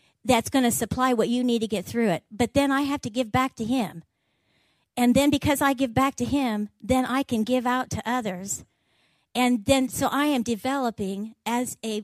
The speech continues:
as a, a, a vessel that God can use to minister to others. And that's what it's all about. If we make it about him and someone else in our trials, look at what we have to give.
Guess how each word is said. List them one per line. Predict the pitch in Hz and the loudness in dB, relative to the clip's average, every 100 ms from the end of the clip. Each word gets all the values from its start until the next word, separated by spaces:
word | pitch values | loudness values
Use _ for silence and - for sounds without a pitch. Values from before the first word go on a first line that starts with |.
| - | -8
as | 226 220 | -6 -4
a, | 214 196 - | -6 -8 -10
a, | 214 - - | -10 -10 -8
a | 208 | -6
vessel | 190 214 277 294 220 202 | -4 0 0 0 -4 -4
that | 190 - | -6 -4
God | 226 254 - | -2 -2 -2
can | 214 | -2
use | 220 247 233 - | 0 2 0 0
to | 220 | -2
minister | 233 233 - 214 | 0 0 -4 -6
to | 208 220 | -4 -4
others. | 233 196 190 | -2 -4 -4
And | 226 226 | -6 -2
that's | 262 302 269 | -4 -2 -4
what | 254 | -4
it's | - | -2
all | 262 247 | -2 0
about. | 254 262 165 - - - - | 0 0 -2 -6 -20 -20 -4
If | 226 | 0
we | 254 | 2
make | 254 302 311 | 4 2 0
it | |
about | 269 240 220 | 0 0 0
him | 233 277 277 | 0 2 2
and | 214 | 0
someone | - 247 233 | 0 0 2
else | 240 254 240 | 2 0 0
in | |
our | 220 214 | -2 -2
trials, | 233 233 254 262 | -2 -2 -2 -4
look | 247 254 | -6 -6
at | 208 | -8
what | 240 | -4
we | 220 | -4
have | 226 226 | -2 -4
to | 226 | -6
give. | 202 214 202 | -4 -2 -4